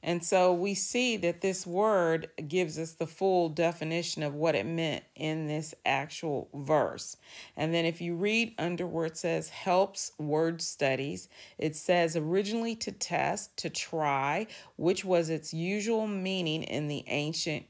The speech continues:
Greek. So in other words, when we, he, he was being tempted, or he was being tried, or the,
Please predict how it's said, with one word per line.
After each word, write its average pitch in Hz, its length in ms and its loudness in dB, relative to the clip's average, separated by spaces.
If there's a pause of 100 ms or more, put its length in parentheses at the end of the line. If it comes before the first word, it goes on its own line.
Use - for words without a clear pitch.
(160)
Greek. 143 640 -4 (260)
So 160 320 6
in 151 300 0
other 185 160 2
words, 160 340 2
when 151 200 -4
we, 151 140 -4
he, - 180 -10
he 156 200 -8
was 175 340 -2 (140)
being 156 280 -2
tempted, 156 580 -2
or 139 140 -2
he 156 160 -6
was 160 220 -4
being 143 420 -4
tried, 143 880 4
or 139 240 0
the, 147 460 -2